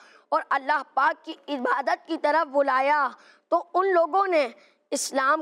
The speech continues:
قبول کرنے سے انکار کر دیا اور آپ صلی اللہ تعالیٰ علیہ وآلہ وسلم کو ستانا شروع کر دیا۔ مکہ والوں کی نافرمانیوں کو دیکھتے ہوئے اللہ پاک کے آخری نبی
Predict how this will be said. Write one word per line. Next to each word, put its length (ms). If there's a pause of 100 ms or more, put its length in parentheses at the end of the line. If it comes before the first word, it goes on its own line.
قبول 340
کرنے 420
سے 280 (320)
انکار 560
کر 220
دیا 340 (320)
اور 220
آپ 260
صلی 200
اللہ 320
تعالیٰ 400
علیہ 200
وآلہ 300
وسلم 440
کو 280 (260)
ستانا 580
شروع 360
کر 280
دیا۔ 320 (460)
مکہ 420
والوں 340
کی 140
نافرمانیوں 880
کو 280
دیکھتے 480
ہوئے 400 (380)
اللہ 300 (140)
پاک 280
کے 120
آخری 300
نبی 340